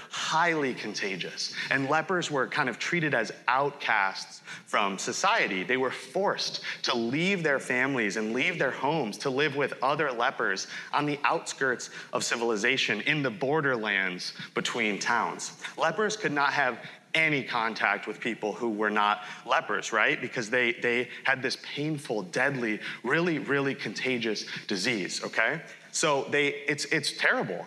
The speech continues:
I mean, they had to scavenge for food. They couldn't go to, to the markets. This was a really, really tough life. But Jesus intentionally walks through the borderlands to make himself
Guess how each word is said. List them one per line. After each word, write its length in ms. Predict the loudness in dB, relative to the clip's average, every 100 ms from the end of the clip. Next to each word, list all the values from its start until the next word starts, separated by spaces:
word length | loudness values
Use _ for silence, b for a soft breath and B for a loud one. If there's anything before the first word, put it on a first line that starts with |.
| -4
I 60 |
mean, 160 | -2 2
they 100 | 2
had 220 | 2 0
to 40 |
scavenge 600 | -2 0 2 4 4 -2
for 180 | -4 -8
food. 320 | -6 -2 -2
They 120 | 0 -2
couldn't 340 | 0 0 2
go 320 | 2 2 2 -2 B -2
to, 180 | 0
to 180 | 0 0
the 80 | 0
markets. 540 | 2 2 2 0 -2
This 180 | -2 -2
was 140 | 0 0
a 100 | 0
really, 520 | 2 0 2 0 -2 B B
really 320 | B 2 2 0
tough 460 | -2 0 -2 -4
life. 480 | 0 2 0 -6 -14 -20 B B
But 160 | -2
Jesus 540 | 0 2 2 2 0 0
intentionally 1300 | 0 -2 -2 -4 -2 0 0 2 2 4 4 2 -2 B B
walks 400 | 2 2 0 -4
through 220 | -2 0
the 80 | 0
borderlands 880 | 0 0 2 4 4 4 2 0 -4 B B
to 120 | -2
make 460 | 0 2 2 2 0
himself 800 | -2 0 0 0 2 2 -2